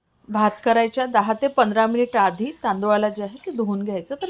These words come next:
तांदूळाला चांगलं घासून धुवायचं स्वच्छ, म्हणजे त्याच्यातलं जे पांढरं पाणी आहे ते सगळं निघून जायला पाहिजे. आता त्याच्यामधलं हे पाणी काढून घेऊन, अ, परत दोन पाण्याने मी याला धुवून घेणार आहे.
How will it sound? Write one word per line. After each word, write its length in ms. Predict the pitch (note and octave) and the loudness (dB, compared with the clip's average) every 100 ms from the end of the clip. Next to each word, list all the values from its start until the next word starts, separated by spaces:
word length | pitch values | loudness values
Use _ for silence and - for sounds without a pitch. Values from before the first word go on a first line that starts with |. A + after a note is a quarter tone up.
| F4+ | -2
तांदूळाला 420 | B3+ A#3 A#3 B3 | 0 0 0 0
चांगलं 300 | B3+ A#3+ B3 | -2 -4 -4
घासून 480 | B3 A3 F#3 B3+ C4 | -4 -6 -6 -6 -4
धुवायचं 400 | B3 A3 G3 G#3+ | -2 -2 -4 -6
स्वच्छ, 420 | G#3 G#3 F#3+ - | -4 -4 -4 -6
म्हणजे 680 | D4 - - _ _ A3 A3 | -10 -10 -20 _ _ -10 -4
त्याच्यातलं 400 | A3 A3 A3 A#3+ | -4 -4 -6 -4
जे 120 | A3+ | -2
पांढरं 400 | B3 A3 G3 G#3+ | 2 2 2 -2
पाणी 280 | A3 G#3 A3 | -2 -4 -6
आहे 180 | G#3+ C4+ | -10 -12
ते 40 | F4+ | -10
सगळं 320 | F#4 G#3 A3 | -8 -4 -2
निघून 300 | G#3 F#3+ G3+ | -2 -2 -4
जायला 280 | G3+ F3+ F#3 | -4 -4 -6
पाहिजे. 320 | F#3+ F#3 A#3 | -10 -12 -14
आता 680 | F#4 _ _ - - _ - | -18 _ _ -20 -20 _ -10
त्याच्यामधलं 480 | G#3+ G#3+ A3 G#3+ B3 | -6 -6 -6 -4 -4
हे 60 | |
पाणी 300 | C4 G3+ F#3+ | -2 -2 -2
काढून 400 | G#3 G#3 E3+ G3 | -2 0 0 -2
घेऊन, 260 | G3+ G#3+ D4+ - | -4 -4 -6 -8
अ, 100 | G#3 | -10
परत 280 | G3 A3 B3 | -2 2 2
दोन 260 | G#3+ G3+ G#3 | 2 -2 -2
पाण्याने 340 | G#3 F#3+ F#3+ | -4 -4 -6
मी 120 | F#3+ | -10
याला 180 | F#3+ B3 | -10 -8
धुवून 280 | D#4 G#3 E3+ | -6 -6 -4
घेणार 260 | E3 D#3 - | -10 -12 -14
आहे. 240 | - _ | -18 _